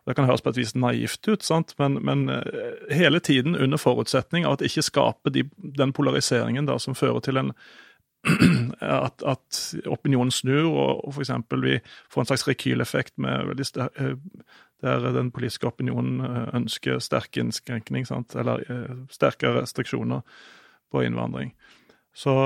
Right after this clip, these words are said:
så jeg tenker vi må holde det på et vis flere baller i lufta samtidig her, sant? Vi, <clears throat> jeg tenker at en, en, en, eh, en,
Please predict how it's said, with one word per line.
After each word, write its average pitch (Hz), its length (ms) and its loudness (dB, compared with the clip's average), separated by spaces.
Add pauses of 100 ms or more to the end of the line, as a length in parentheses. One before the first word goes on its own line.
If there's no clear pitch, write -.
(160)
så 156 100 0
jeg 139 80 2
tenker 151 180 4
vi 156 80 4
må 143 80 4
holde 143 240 6
det 147 100 -2
på 151 120 -2
et 139 100 2
vis - 160 0
flere 139 240 4
baller 139 200 6
i 139 60 4
lufta - 220 -2
samtidig 139 480 4
her, 165 140 6
sant? 151 260 0
Vi, 143 100 6 (240)
<clears throat> - 1300 0
jeg 135 160 0
tenker 131 240 0
at 131 100 -4
en, 131 300 2
en, 131 160 -2 (720)
en, 139 200 0
eh, 135 380 -6 (440)
en, 123 120 -2